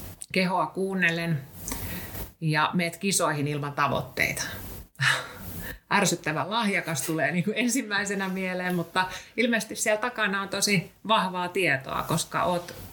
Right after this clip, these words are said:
oot tota koulutukselta psykologian tohtori ja työskentelet työterveyslaitoksella tutkijana, niin tää ei varmaan ole pelkkää tuuria ja lahjakkuutta, että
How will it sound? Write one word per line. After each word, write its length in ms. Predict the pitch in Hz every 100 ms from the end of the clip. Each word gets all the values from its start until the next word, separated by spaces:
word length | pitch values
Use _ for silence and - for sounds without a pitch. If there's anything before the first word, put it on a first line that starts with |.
| -
oot 220 | 175 170
tota 280 | 175 165 160
koulutukselta 680 | - 233 208 170 165 160 160 - -
psykologian 640 | 208 214 180 165 156 156
tohtori 540 | 233 233 - 185 170
ja 100 | 160 160 - - - - - - _
työskentelet 760 | 185 175 - 160 160 156 - -
työterveyslaitoksella 1120 | 180 170 151 135 160 147 143 143 - 151 147
tutkijana, 760 | 185 175 - - 92 127 147
niin 260 | 143 147 135
tää 120 | 165
ei 80 | 175
varmaan 300 | 196 196 190
ole 80 | 185
pelkkää 400 | 196 190 - 185
tuuria 440 | 180 214 180 165 160
ja 120 | 170
lahjakkuutta, 800 | 175 160 160 - 139 - - 123
että 240 | - 165